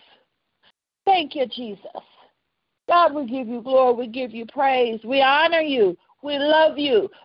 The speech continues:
Father God, we adore you. Hallelujah. Thank you.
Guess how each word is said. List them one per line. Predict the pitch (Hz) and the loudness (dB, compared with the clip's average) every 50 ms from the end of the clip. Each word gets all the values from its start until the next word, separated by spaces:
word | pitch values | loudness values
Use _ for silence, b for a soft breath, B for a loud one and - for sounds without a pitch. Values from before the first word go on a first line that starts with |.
| b _ - | b _ 0
Father | 339 330 330 330 320 302 262 | 2 4 4 4 2 2 2
God, | 269 311 320 330 302 294 | 2 2 2 2 0 0
we | 311 330 320 | -2 -2 0
adore | 302 294 285 254 269 311 320 320 339 339 | 2 2 2 2 2 2 4 4 4 4
you. | 339 330 311 311 311 285 247 202 202 196 - _ _ _ _ _ _ _ _ _ _ _ _ _ _ _ _ _ _ _ _ - | 2 0 0 0 2 4 4 2 2 0 -6 _ _ _ _ _ _ _ _ _ _ _ _ _ _ _ _ _ _ _ _ -8
Hallelujah. | - - 381 370 349 349 339 330 320 320 330 339 339 339 339 320 302 247 190 139 - - _ _ _ _ _ _ _ _ _ _ _ _ _ - | -4 0 2 4 4 4 4 4 4 4 4 2 2 2 0 0 0 0 0 -2 -4 -10 _ _ _ _ _ _ _ _ _ _ _ _ _ 0
Thank | 320 294 285 262 220 - | 2 2 2 0 -4 -8
you. | 240 247 208 147 98 | -6 -4 -4 -4 -6